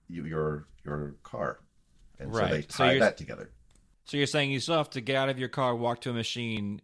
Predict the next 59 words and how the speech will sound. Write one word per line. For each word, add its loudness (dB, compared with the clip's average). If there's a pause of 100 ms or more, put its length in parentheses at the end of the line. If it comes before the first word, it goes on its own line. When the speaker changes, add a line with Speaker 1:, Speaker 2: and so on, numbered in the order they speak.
Speaker 2:
and -6
get -2
it, -2 (580)
and, -4
like, -2
Speaker 1:
You 6
Speaker 2:
pay 6
Speaker 1:
don't, 12
Speaker 2:
for -6
Speaker 1:
you 6
don't 8
have 10
Speaker 2:
this? 4
Speaker 1:
to 4
get, 4
yeah, 8
you 6
still 8
go 8
over 8
and 4
pay, 8
but -2
you -4
say, 4
"My 4
license 4
plate 4
number 0
is -2
A -2
B -4
C -2
one 0
two -4
three, 0
and 0
here's -4
the," -2 (800)
and -2
they 0
check 0
to -4
make -4
sure -2
you 0
don't -4
have -4
any -4
outstanding -6
parking -6
stuff -6 (420)
already -4
that -6
you -6
have -6
to -14
pay -2
for, -2